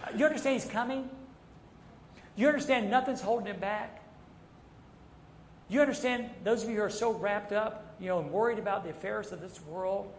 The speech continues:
that it could be over like that? He is coming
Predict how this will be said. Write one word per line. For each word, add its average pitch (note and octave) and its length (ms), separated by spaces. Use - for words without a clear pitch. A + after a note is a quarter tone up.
that E3 100
it D3+ 40
could D3+ 100
be E3+ 120
over F3 180
like D3 160
that? F#3+ 320
He F#3+ 240
is G3+ 240
coming D#3+ 420